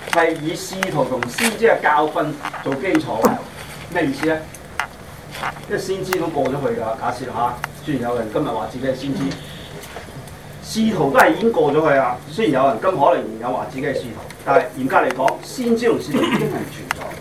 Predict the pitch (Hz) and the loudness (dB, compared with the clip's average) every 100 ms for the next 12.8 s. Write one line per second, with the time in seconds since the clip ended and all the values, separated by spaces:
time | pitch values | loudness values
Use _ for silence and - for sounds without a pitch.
0 | - - - - - - 302 311 311 226 | -14 -14 -14 -14 -14 -2 4 6 8 8
1 | 247 233 - 180 160 - 113 - - - | 6 4 -2 0 0 0 -4 -10 -12 -8
2 | - - - - - - - 233 240 - | -10 -10 -14 -16 -16 -12 -4 0 4 6
3 | - 254 247 - 180 165 170 151 147 143 | 6 6 4 2 0 0 4 6 6 4
4 | 143 139 - 107 101 127 - - - - | 2 2 0 -4 -8 -8 -8 -12 -14 -16
5 | - - - - - - - - - - | -14 -14 -14 -14 -16 -16 -14 -14 -14 -16
6 | - - 127 151 294 294 262 180 156 147 | -12 -2 0 2 6 6 6 2 -2 -2
7 | - 143 151 - 247 - - - - - | -4 -2 0 2 0 2 0 0 -10 -14
8 | - - - - 247 240 233 202 170 240 | -14 -14 -8 2 4 6 4 0 2 4
9 | 226 - 127 - - - - - - - | 2 0 -8 -10 -12 -14 -14 -14 -16 -14
10 | - - - 147 135 123 117 - - - | -16 -16 -6 0 2 2 0 -8 -12 -14
11 | - - - - - - - - - - | -14 -14 -14 -12 -12 -12 -12 -14 -14 -12
12 | - - 262 269 302 311 - 302 | -14 -2 -2 6 8 8 8 4